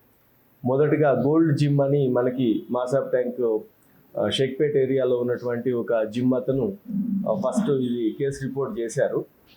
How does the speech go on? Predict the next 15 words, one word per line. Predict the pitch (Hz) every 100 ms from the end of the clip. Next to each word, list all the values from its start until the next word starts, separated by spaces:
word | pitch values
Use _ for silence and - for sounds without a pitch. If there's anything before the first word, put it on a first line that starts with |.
| -
వాళ్ళు | 127 135
వచ్చి | 135 151
కంప్లైంట్ | 147 139 151 147
ఇచ్చినప్పుడు | 143 147 143 151 143 110 - _ _ _ -
ఒక | 135
ఐపీఎస్ | 135 131 147 147 147
ఆఫీసర్ | 135 139 - 131
ఉన్నాడు, | 127 123 143 185 - _ 127
అతనికి | 127 139 139 131
ఇద్దరు | 123 143 139 117
గన్మెన్లు | 120 131 135 127
ఉంటారు. | 120 127 143 - _ _ _ _ -
మా | 127 131
జిమ్లో, | 127 139 147 135 107 - -
ఆ, | -